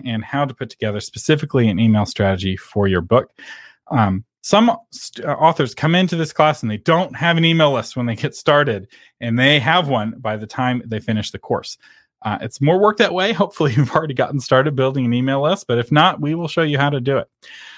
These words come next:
So, uh, my one tip here is that, uh, you can get away with a higher than normal sending rate during your launch.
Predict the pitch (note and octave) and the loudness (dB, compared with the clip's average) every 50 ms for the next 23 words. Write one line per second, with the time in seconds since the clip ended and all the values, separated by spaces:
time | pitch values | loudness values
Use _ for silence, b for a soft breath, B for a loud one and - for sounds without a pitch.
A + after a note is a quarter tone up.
0 | B B B - - - D3 C#3 C3+ B2+ B2 A#2+ - - B2+ B2 A#2+ A#2+ B2 C3+ | B B B -6 0 2 4 4 4 4 2 0 -4 -4 -4 0 2 2 2 4
1 | D3 F3 F#3+ G3 - - E3 D3+ - - C3+ A2+ G2 G2+ A2+ A#2+ - _ _ _ | 4 4 4 2 2 0 -2 -2 -2 -2 -2 0 0 -2 -4 -6 -10 _ _ _
2 | _ _ _ _ _ _ _ - C3+ C3 A#2 A#2 B2+ B2 A#2+ A#2 A2+ - - - | _ _ _ _ _ _ _ -8 -6 -6 -2 0 2 2 2 2 0 -4 -8 -12
3 | - A#2+ A2+ A2 - B2+ B2+ C3 C#3 C#3+ D3 - - - D3 C3 B2+ A#2+ A2+ C#3 | -10 -8 -6 -6 -6 -4 -4 -2 -2 -4 -6 -6 -2 0 2 2 4 4 4 4
4 | D3 D3+ C3+ C3+ B2 B2 B2 B2 A#2+ A2 - G#2 G2 - - C#3 C#3 C#3+ C#3+ C#3+ | 4 4 4 4 4 4 4 2 0 -2 -4 -4 -6 -4 -2 0 2 4 4 4
5 | C#3 B2 A#2+ A2 G#2+ G#2+ G#2+ G2+ G2 F#2+ - - A#2+ A#2 A2+ A2+ G#2+ F#2+ F2+ F2 | 2 2 2 2 2 2 0 0 -2 -4 -4 0 2 2 4 4 2 2 0 -2
6 | F2+ - - _ _ _ _ _ _ _ _ _ - G#2+ G#2 G2+ G2+ F#2+ F#2 F2 | -4 -6 -10 _ _ _ _ _ _ _ _ _ -2 0 2 2 2 2 0 0
7 | E2+ E2 D2+ C2 - - - - | -2 -4 -6 -6 -10 -14 -16 -16